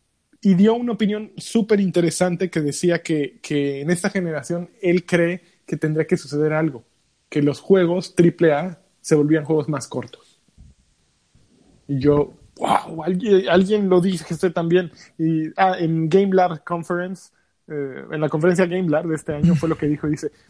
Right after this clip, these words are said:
"A mí me encantaría el regreso de los juegos de entre doce y quince horas".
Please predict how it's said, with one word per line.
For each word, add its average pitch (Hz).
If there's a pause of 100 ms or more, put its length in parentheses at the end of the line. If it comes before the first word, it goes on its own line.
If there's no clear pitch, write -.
(460)
"A 170
mí 220
me 226
encantaría 170
el 180
regreso 170
de 151
los 143
juegos 165
de 131
entre 147
doce 160
y 139
quince 151
horas". 139